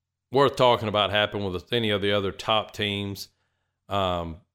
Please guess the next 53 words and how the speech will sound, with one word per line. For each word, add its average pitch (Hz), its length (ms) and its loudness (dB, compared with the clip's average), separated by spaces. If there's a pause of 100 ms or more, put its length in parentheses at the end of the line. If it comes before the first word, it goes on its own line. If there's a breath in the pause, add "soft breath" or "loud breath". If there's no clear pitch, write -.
(240)
Wisconsin, 120 760 0
you 113 80 -2
know, 107 260 0
let's, 101 300 -2
let's 107 220 -4
talk 110 260 0
about, 104 200 0
I, 101 320 2
I 101 40 0
beat 107 280 -4
myself 107 400 -4
on 110 80 -2
the 101 40 -4
chest 101 320 -2
last 104 300 0
week 104 220 -4
that 98 80 -2
I 98 80 -2
gave 101 260 -2
you 101 100 -6
Wisconsin 101 600 -4
at 90 100 -10
two 104 180 -6
hundred 101 220 -6
to 92 80 -6
one 98 400 -4 (680)
to 104 80 -4
win 101 160 -2
the 101 60 -4
national 101 380 -2
championship, 98 640 -2
and 92 80 -4
I 92 40 -4
gave 95 240 -2
you 95 100 0
L 92 100 0
S 92 180 -4
U 104 120 -2
at 92 80 -6
twenty-five 98 560 -2
to 95 60 -4
one. 95 340 -4 (640)
And 156 320 4
Wisconsin 147 640 0
subsequently 127 560 -4
goes 113 340 0
out 107 320 2
and 98 160 -2
loses 95 760 0
straight 127 520 -4
up 123 220 -2
as 98 220 -2
a 85 160 -4